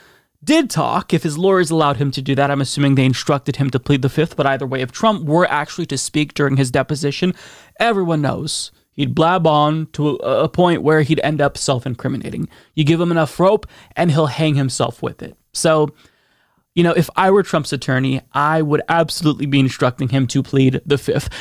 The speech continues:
Now, oddly enough about this event was that he was kind of semi-live tweeting his experience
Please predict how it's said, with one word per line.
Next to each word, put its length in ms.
Now, 220
oddly 360
enough 260
about 260
this 200
event 280
was 180
that 160
he 160
was 380
kind 240
of 80
semi-live 760
tweeting 340
his 120
experience 760